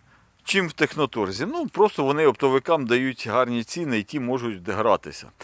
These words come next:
Але було б не-, добре, щоб люди могли напряму купувати все ж таки, а не давати комусь заробляти. Потрібно входити.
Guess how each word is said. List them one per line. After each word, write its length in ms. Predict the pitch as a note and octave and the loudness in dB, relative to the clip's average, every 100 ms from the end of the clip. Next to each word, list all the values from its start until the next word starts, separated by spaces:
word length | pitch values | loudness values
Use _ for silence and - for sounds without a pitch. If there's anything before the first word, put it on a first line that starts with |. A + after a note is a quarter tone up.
| - - - _ | -20 -20 -20 _
Але 480 | - C#3 E3+ E3+ C3 | 0 4 4 4 2
було 320 | C3+ D#3 F3+ D#3 | -2 -4 0 0
б 60 | |
не-, 160 | D3+ D#3+ _ | -2 -8 _
добре, 420 | - C#3 F3 C3+ B2 | -6 2 2 4 2
щоб 220 | C3 B2+ | 0 -4
люди 220 | C3+ B2+ | 2 2
могли 320 | B2+ B2 C3 | 4 2 2
напряму 460 | B2 A#2 B2+ C3 A2 | 2 2 2 2 -2
купувати 580 | - - G#2 F#2+ F2+ F2 | -8 -8 0 2 2 -2
все 200 | - A2 | -4 -6
ж 100 | - | -6
таки, 280 | G#2 G#2 - | -4 -4 -2
а 120 | G#2 | -4
не 200 | A2 G2+ - - - | -2 -4 -8 -20 -8
давати 360 | A2+ A#2+ C3+ A2+ | 0 2 2 0
комусь 340 | - A#2 A#2 | -2 -2 -2
заробляти. 600 | G#2+ A#2 B2 D3+ D3 A2 G2+ | 0 2 2 2 2 2 -2
Потрібно 520 | - G#2+ C3 B2 A#2+ | -4 -6 -4 -4 -4
входити. 560 | - C#3+ A#2+ - A2+ | -2 -2 0 0 -2